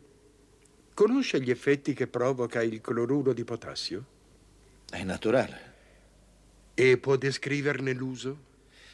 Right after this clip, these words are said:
Speaker 2: È prescritto nei casi di aritmia cardiaca, svenimento, in specie ai pazienti affetti da diarrea.
Speaker 1: Però, se viene somministrato in dose eccessiva, può provocare un arresto cardiaco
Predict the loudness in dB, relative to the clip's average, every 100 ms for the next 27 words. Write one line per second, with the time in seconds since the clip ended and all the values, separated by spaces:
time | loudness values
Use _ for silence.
0 | -16 -4 -2 0 0 2 0 2 2 2
1 | 0 0 2 2 0 -2 -4 -8 -18 -20
2 | -8 2 2 2 -2 -4 -2 -2 -2 -6
3 | -6 -6 -4 -6 -6 -6 -4 -6 -4 -2
4 | 0 -2 -2 -6 -4 0 0 0 0 0
5 | 0 -2 -4 -6 -4 -4 -4 -6 -4 -6
6 | -4 -2 -2 -4 -6 -12 -18 -18 -20 -20
7 | -2 2 4 4 4 0 -4 0 0 0
8 | -2 -2 -2 -2 -4 -4 -4 -4 -2 0
9 | 0 -2 -4 -2 -4 -4 -6 -6 -6 -6
10 | -10 -20 _ _ _ _ _ _ -8 -4
11 | -2 -2 -2 -2 -2 0 -2 -2 0 -2
12 | -2 -4 -4 -4 -6 -12 -10 -8 -6 -6
13 | -6